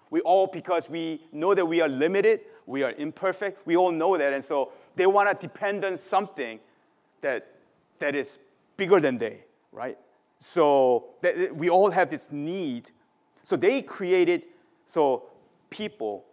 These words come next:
the, the religious people, the Christians, they created a God. So in essence, what they are arguing is that it's really a self-soothing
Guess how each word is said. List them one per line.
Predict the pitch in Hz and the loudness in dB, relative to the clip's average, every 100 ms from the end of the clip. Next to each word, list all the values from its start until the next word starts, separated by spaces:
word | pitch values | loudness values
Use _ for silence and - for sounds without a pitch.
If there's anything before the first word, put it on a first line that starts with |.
| _ _ | _ _
the, | 127 107 | -12 -10
the | 123 | -8
religious | 123 170 202 196 | -2 0 0 -4
people, | - 147 127 123 160 - _ _ - | -6 -8 -6 -6 -8 -10 _ _ -18
the | 123 | -12
Christians, | - 214 - 123 120 - _ _ | -2 -2 -2 -8 -10 -16 _ _
they | - 175 | 0 0
created | - - 202 180 170 160 147 | -2 -6 0 2 2 -2 -4
a | 139 | -6
God. | - 160 180 135 104 - - _ _ _ _ _ _ _ _ _ _ _ | -6 -6 0 0 -2 -12 -20 _ _ _ _ _ _ _ _ _ _ _
So | 190 | -2
in | 196 | 0
essence, | 202 220 - 143 123 - | 0 0 -2 -6 -6 -10
what | - 147 | -6 -4
they | 170 | 0
are | 156 | 0
arguing | 131 165 214 151 120 117 | 2 0 2 -2 -6 -8
is | 143 135 | -10 -10
that | - 131 - | -6 -8 -6
it's | 175 170 - | -10 -8 -4
really | 190 160 | -2 -2
a | |
self-soothing | - - 185 185 - - 185 160 170 | -4 -2 -2 -2 -8 -6 -4 -4 -12